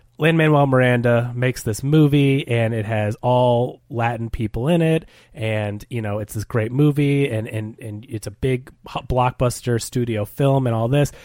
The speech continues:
and then you've got people say they're not dark enough, and you know what I mean? And then it's like, well, now you've got all these, this infighting when really, you know, there's a huge celebration happening, and Lin-Manuel Miranda handled it so well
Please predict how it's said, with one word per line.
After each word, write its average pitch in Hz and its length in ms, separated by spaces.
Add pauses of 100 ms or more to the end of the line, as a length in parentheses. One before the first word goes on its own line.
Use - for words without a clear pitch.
(220)
and 113 140
then 113 100
you've 107 80
got 113 200
people 113 220
say 107 300
they're 117 160
not 127 220
dark 117 260
enough, 110 480
and 156 220
you 185 100
know 185 60
what 180 60
I 180 40
mean? 180 200
And 170 140
then 170 80
it's 165 120
like, 151 180
well, 151 140
now 147 160
you've 156 160
got 135 160
all 131 180
these, 127 240
this 123 320
infighting 110 640
when 110 140
really, 123 400 (380)
you 127 120
know, 107 120
there's 110 180
a 104 40
huge 135 300
celebration 123 680
happening, 113 600
and 131 160
Lin-Manuel 139 460
Miranda 131 280
handled 117 340
it 113 100
so - 260
well 110 380